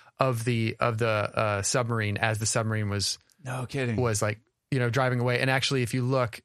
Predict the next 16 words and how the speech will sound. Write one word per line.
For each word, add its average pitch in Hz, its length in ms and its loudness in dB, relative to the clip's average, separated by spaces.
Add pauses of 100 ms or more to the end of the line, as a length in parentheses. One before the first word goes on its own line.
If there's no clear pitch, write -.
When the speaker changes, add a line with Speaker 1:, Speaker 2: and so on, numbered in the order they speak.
(100)
Speaker 1:
at, 117 200 0
there's 120 200 0
a, 123 160 -6
there, 120 240 -2 (100)
at 120 140 0
the 113 80 -2
frame 123 500 2 (320)
where 127 140 2
it's 107 180 -2
coming 131 260 0
to 127 80 -2
the 120 120 2
island, 123 480 0 (560)
you 135 160 0
can 127 160 0
see 113 600 0